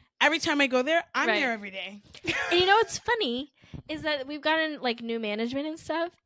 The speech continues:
Speaker 2: and he
Speaker 1: Right.
Speaker 2: was like, this morning I went to go get breakfast 'cause I didn't have any
Speaker 1: Yeah.
Speaker 2: 'cause somebody ate my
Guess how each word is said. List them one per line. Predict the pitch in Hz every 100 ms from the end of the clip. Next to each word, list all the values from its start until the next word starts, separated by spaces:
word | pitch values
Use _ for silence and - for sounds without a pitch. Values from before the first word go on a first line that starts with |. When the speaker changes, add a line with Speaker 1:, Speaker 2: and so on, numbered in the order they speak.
| -
Speaker 2:
and | 254 254
he | - 277
Speaker 1:
Right. | 214 277 277 302
Speaker 2:
was | 240 240
like, | 226 214 214
this | - 240
morning | 254 262 226
I | 208
went | 208 214
to | 226
go | 208
get | 190
breakfast | 190 294 208 208 -
'cause | 208
I | 190
didn't | 170 -
have | 359
any | 226
Speaker 1:
Yeah. | 185 185 - _
Speaker 2:
'cause | - 214 - _ _ _
somebody | - 214 214 180 214
ate | 208
my | 180 160